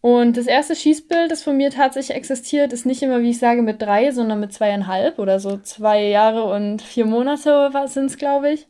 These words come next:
Natürlich mit einem Plastikbogen und, ähm, es, es sind keine Spitzen an den Pfeilen, sondern so Saugknöpfe, wie man sie kennt, um gegen Fenster oder so zu schießen.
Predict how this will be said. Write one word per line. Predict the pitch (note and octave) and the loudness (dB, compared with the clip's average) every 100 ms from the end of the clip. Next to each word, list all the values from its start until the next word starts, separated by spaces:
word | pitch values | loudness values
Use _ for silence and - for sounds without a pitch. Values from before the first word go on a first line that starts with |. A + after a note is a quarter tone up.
| _ _ _ _ _ _ _ _ _ | _ _ _ _ _ _ _ _ _
Natürlich | G#3+ G#3 A#3 A#3 A3 | 0 2 4 2 2
mit | G3+ | -2
einem | G3+ | -2
Plastikbogen | G3 G#3+ G#3+ A3 G3 G#3+ G#3+ G3+ G3+ G3+ G3+ | 2 2 2 -6 -2 0 2 2 0 0 -2
und, | - F#3 F#3 F#3 F3+ - | -2 -4 -2 -6 -8 -4
ähm, | F#3 F3+ F3 F3 | -2 -2 -2 -4
es, | E3+ F3+ | -4 -4
es | G3 F#3 F#3+ | -4 -4 -2
sind | G3+ | -2
keine | G3+ F#3+ | -2 -4
Spitzen | - G#3 G#3 G3 | -4 -4 -2 -2
an | F#3 | -2
den | F#3 | -4
Pfeilen, | G3 F#3+ F#3 F#3 | -2 0 0 -2
sondern | F3+ F3 | -4 -4
so | F3+ | -8
Saugknöpfe, | F3 F3 F#3 - G#3+ G#3 G#3+ | -4 -2 -2 -4 -6 -4 -4
wie | F#3+ | -2
man | F3+ F3+ | -4 -6
sie | F3+ | -6
kennt, | G3+ G3 G3+ | -2 -2 -2
um | F#3 | -4
gegen | F#3 F3 F3 | -4 -6 -6
Fenster | - F#3+ G3 C4 | -8 -8 -2 0
oder | B3+ B3 | 0 -2
so | A#3+ | -4
zu | B3 | -8
schießen. | A#3+ B3+ A#3+ B3 | -6 -4 -2 -4